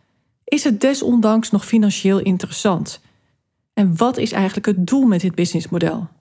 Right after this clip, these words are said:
Is dat omzet? Of laagdrempelig aan nieuwe cliënten komen? Misschien cliënten bedienen die je anders zou mislopen? En dan komen we ook bij de vraag, voor wie heb je dit product ontwikkeld?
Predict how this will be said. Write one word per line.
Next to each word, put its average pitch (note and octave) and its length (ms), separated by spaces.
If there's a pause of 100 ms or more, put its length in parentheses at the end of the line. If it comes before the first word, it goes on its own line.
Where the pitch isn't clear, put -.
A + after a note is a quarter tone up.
(320)
Is - 100
dat F#3 120
omzet? C#4+ 560 (340)
Of - 420
laagdrempelig G3 680
aan F#3+ 80
nieuwe F#3+ 200
cliënten G3 400
komen? B3+ 440 (480)
Misschien A3 260
cliënten G#3 460
bedienen G3 360
die F#3+ 100
je F#3+ 160
anders G#3 280
zou F3 140
mislopen? C4 640 (760)
En A#3 80
dan A#3 100
komen B3 280
we - 80
ook C#4+ 120
bij A3 100
de G3+ 80
vraag, A3+ 480
voor G3+ 260
wie B3 320
heb C4+ 140
je - 100
dit A3 180
product G3+ 380
ontwikkeld? G#3+ 720